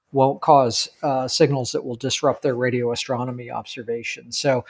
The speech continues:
this is, you know, this thirteen thousand square mile area. If you wanted to put up a cell tower, you've got to coordinate with Green Bank, and they'll make sure you're not gonna interfere with them. So, um, you know, it's a, it's a, it's, it's, it's a constant battle. And, uh,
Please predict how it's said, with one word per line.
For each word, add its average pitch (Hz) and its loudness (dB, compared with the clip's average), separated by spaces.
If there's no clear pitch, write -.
this 160 2
is, 160 4
you 151 4
know, 131 4
this 127 0
thirteen 170 4
thousand 151 4
square 147 0
mile 135 4
area. 151 8
If 127 -2
you 143 2
wanted 143 2
to 123 -6
put 135 0
up 131 -2
a 135 -12
cell 202 2
tower, 139 2
you've 131 -4
got 135 2
to 131 -2
coordinate 127 -8
with 123 -4
Green 127 -4
Bank, 120 -6
and 110 -14
they'll 110 -12
make 120 -8
sure 127 -4
you're 113 -12
not 110 -12
gonna 117 -16
interfere 117 -14
with 113 -10
them. - -20
So, 117 -6
um, 117 -12
you 151 4
know, 139 4
it's 151 0
a, 160 8
it's 165 2
a, 160 8
it's, - 2
it's, 160 -2
it's - -2
a - -4
constant 175 2
battle. 160 6
And, 131 0
uh, 131 4